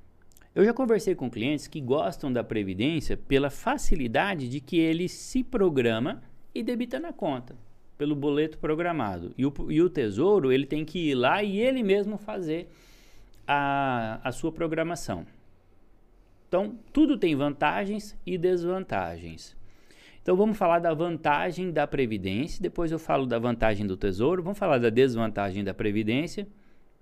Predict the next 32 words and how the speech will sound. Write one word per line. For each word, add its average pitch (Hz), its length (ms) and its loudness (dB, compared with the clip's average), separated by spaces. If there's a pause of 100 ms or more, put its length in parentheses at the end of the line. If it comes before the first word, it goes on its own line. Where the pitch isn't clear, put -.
(1040)
Ó, 90 240 -4
de 156 240 -8
nada, 139 320 -4
terceiro 165 440 -4
dia 127 280 -6
seguido 135 400 -4
aqui. 98 440 -4
Que 320 120 -4
bom 330 260 -2
que - 80 -16
você 185 100 -10
tá 185 140 -6
gostando, 180 480 -6
João 113 380 -2 (200)
Gabriel 101 380 2
Aguilera. 95 540 -4 (420)
Continue. 131 640 0 (1200)
Eu 131 140 -2
já 147 120 -4
perdi 165 260 -2
a 208 40 -6
conta 107 300 -4
de 92 80 -8
quantos 104 360 -6
dias 98 200 -4
seguidos 95 320 -8
eu 95 100 -2
tô 104 140 -8
aqui. - 280 -6 (840)
Mas 160 180 -6
tamo 190 200 -2
aí. - 240 -4